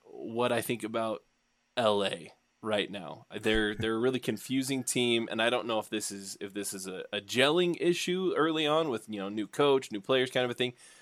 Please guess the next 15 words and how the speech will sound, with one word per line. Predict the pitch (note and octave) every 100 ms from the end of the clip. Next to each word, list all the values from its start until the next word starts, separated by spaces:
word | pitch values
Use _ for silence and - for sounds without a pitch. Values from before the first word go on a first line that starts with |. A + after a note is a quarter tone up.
| - _
or, | C3 C3+ B2+ A#2 - _ _ _ _ _ _ _ -
or | C#3 A#2+
what, | G#2 F#2+ - _
you | - A2+
know, | G#2+
because | G#2+ A2+ A#2+
I | A#2
think | C3+ B2+ -
the | A#2+ A2+
way | B2 B2+
that | B2+
they | B2
played | - B2+ B2
tonight, | - G#2+ C#3+ F3+ _ _ _ - - _ -
I, | A#2+ B2+ B2+